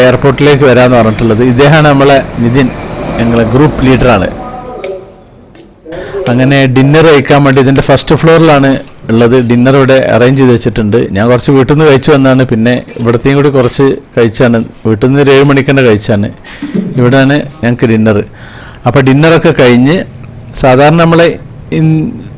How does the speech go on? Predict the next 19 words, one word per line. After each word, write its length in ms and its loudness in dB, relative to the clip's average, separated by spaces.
ഡിന്നർ 280 2
തന്നെയാണ്, 300 2
ചോറും 340 2
ചപ്പാത്തിയും 500 0
അങ്ങനത്തെ 340 -2
ഐറ്റംസ്, 320 -2
ചിക്കനൊക്കെ 420 -2
ആയിട്ടുള്ള. 260 -6
എയർപോർട്ടിലേക്കുള്ള 760 2
ആ 20 2
ഒരു 120 2
വളവാണ് 400 2
കരിപ്പൂർ 420 0
എയർപോർട്ടിലേക്കുള്ള. 680 0
ഇതാണ് 320 2
കരിപ്പൂർ 420 0
എയർപോർട്ടിൻ്റെ 600 0
ഫ്രണ്ട് 340 0
ഭാഗം. 260 0